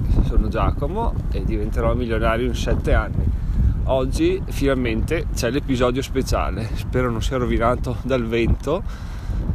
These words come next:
ma ho deciso di andare a lavoro in bici. Sono...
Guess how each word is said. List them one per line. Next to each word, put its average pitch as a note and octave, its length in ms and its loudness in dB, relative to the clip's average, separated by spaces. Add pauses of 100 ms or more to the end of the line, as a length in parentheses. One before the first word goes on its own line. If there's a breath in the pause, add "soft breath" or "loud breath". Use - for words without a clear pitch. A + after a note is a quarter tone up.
(120)
ma B2+ 320 2
ho B2+ 100 0
deciso C3+ 760 2 (160 loud breath)
di A#2+ 360 0 (840)
andare A#2+ 280 0
a - 20 0
lavoro B2+ 260 2
in A#2 100 -2
bici. A2+ 340 -6 (400 loud breath)
Sono... A#2+ 480 -2